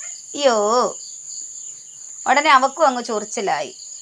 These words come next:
അത്രയും നേരം ഒരു കുഴപ്പമില്ലായിരുന്നു. അവനെ പറഞ്ഞു കഴിഞ്ഞാൽ അവളെ വീഡിയോ എടുക്കാൻ നിന്നപ്പോൾ അവക്കും അത്. എടി പൂണി, പൂണിയമ്മേ, എടി പൂണിപ്പെണ്ണെ, ഇവള് ഞങ്ങളുടെ പണ്ട് തൊട്ടേ ഉള്ള പെണ്ണാ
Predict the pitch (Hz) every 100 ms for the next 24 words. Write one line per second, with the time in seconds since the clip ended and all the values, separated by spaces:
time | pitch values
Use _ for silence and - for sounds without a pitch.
0 | - - 254 302 349 330 320 294 262 247
1 | 262 247 196 202 214 214 240 269 254 233
2 | 233 214 220 202 214 202 202 214 196 190
3 | 185 185 208 185 - 175 - - - -
4 | 277 320 320 339 370 - - - - -
5 | - - - 294 330 339 285 - - -
6 | - - - - - - - 320 339 349
7 | 277 208 - 254 294 262 247 254 226 220
8 | 240 262 226 214 196 196 190 185